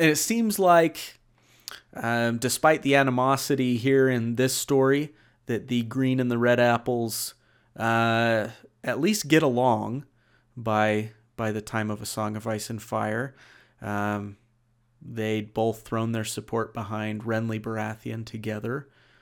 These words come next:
Uh, so it seems like they kinda stick together. I don't know if they're super friendly, but that's that.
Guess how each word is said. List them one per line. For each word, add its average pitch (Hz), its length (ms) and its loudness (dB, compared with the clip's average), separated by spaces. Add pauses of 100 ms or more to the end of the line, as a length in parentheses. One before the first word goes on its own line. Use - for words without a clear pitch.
(300)
Uh, 90 280 -14 (640)
so - 160 -20
it - 60 -18
seems 113 260 -6
like 107 140 -4
they 104 100 -8
kinda 110 380 -8
stick - 360 -8
together. 110 540 -6
I 107 100 -6
don't 107 200 -10
know 107 240 -6
if 107 120 -14
they're - 140 -10
super 110 320 -10
friendly, 117 540 -6 (100)
but - 280 -8 (520)
that's - 280 -12
that. 62 340 -10